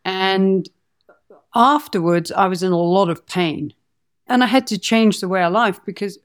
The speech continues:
I live because my, the fracture was considered unstable. So they didn't quite know whether it would stabilize and I would be a-, able to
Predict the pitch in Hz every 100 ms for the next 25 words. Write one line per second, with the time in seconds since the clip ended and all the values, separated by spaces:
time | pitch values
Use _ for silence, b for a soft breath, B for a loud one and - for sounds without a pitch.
0 | - - - 190 226 240 175 - 190 190
1 | 180 180 175 175 175 - - 185 180 -
2 | - - - 196 185 185 190 180 - 190
3 | - 202 185 180 - - 202 202 185 -
4 | - 214 196 196 180 156 - - - 185
5 | 185 180 - 226 233 196 - - 196 185
6 | 180 175 175 170 165 175 180 175 170 160
7 | 175 165 160 160 160 151 _ _ _ _
8 | _ _ _ _ _ _ _ _ _ _
9 | - 160 160 160 - _ - - 233 233
10 | 220 214 214 214 214 180 165 160 160 160
11 | 151 151 156 156 _ _ _ _ _ _
12 | 170 160 156 151 147 160 147